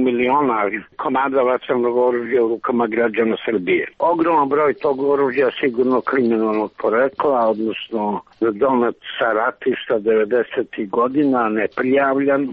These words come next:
i u Srbiji je najveći problem je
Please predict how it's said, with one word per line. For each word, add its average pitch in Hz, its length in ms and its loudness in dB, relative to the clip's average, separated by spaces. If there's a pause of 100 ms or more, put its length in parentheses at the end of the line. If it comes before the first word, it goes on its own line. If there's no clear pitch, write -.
(120)
i 143 160 0
u 123 120 0 (200)
Srbiji 139 360 2
je 135 220 4
najveći 135 580 -2
problem 131 460 0 (220)
je 127 120 2